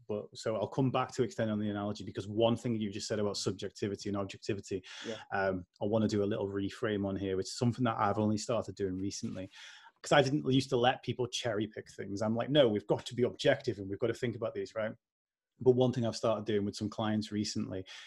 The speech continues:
Speaker 1: is we use subject-, rather than using subjectivity against us, we use it for us.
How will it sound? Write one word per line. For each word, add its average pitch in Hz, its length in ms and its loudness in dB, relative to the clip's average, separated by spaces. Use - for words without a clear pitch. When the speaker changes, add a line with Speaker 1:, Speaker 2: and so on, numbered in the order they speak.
Speaker 1:
is 110 360 0
we 110 380 0
use 113 360 -2
subject-, - 560 -6
rather 139 280 4
than 143 140 2
using 123 240 2
subjectivity 113 760 -2
against 110 580 -4
us, 98 320 -12
we 110 80 -4
use 101 260 -4
it 104 100 -10
for 95 420 -6
us. 98 180 -8